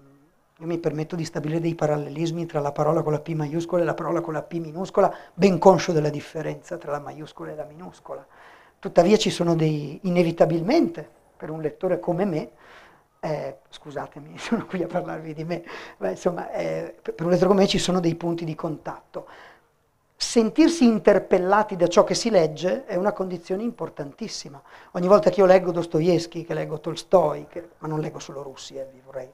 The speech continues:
rassicurare, eh, mi sento interpellato, mi sento chiamato a una comprensione e a una dilatazione della mia capacità di, di comprensione. Quando poi lei dice: "Non si tratta", a proposito della parola, "di emozioni passeggere",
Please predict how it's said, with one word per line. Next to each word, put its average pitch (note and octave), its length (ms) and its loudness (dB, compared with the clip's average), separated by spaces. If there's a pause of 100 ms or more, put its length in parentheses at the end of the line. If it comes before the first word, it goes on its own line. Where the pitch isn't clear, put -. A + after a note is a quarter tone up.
rassicurare, D#3 720 -14 (540)
eh, D#3 340 -6
mi F#3+ 100 -6
sento A#3+ 300 2
interpellato, F3 1120 4
mi F#3+ 140 -4
sento A#3+ 320 8
chiamato G#3 520 8
a C#4 40 6
una G#3 180 6
comprensione G#3 960 4 (240)
e - 80 -2
a G#3 60 8
una C4 160 8
dilatazione G#3+ 720 6
della A#3 160 6
mia F3+ 160 2
capacità F3+ 560 0
di, E3+ 320 -4 (240)
di E3+ 160 -8
comprensione. E3+ 960 -4 (480)
Quando D#3+ 240 -6
poi F3+ 240 6
lei D#3 400 2
dice: - 400 -8 (300)
"Non F3 260 -2
si E3+ 200 -4
tratta", - 440 0
a - 40 -10
proposito D#3+ 420 -8
della D#3 140 -6
parola, D3 300 -4
"di D#3 120 -10
emozioni D#3+ 480 -10
passeggere", D3+ 1120 -12